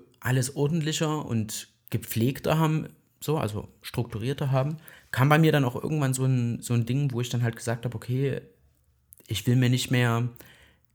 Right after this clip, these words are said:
wie soll ich sagen, es muss alles in einem guten Zustand sein,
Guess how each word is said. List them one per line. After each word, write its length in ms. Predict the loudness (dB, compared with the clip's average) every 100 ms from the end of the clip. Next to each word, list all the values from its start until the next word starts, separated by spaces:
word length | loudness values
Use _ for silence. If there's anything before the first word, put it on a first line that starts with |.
| _
wie 80 | -12
soll 100 | -6 0
ich 40 |
sagen, 160 | 0 0
es 140 | -2
muss 140 | -2
alles 180 | 0 2
in 60 | 2
einem 120 | 2
guten 240 | 0 -2
Zustand 480 | -2 0 0 0 2
sein, 380 | 2 0 -2 -4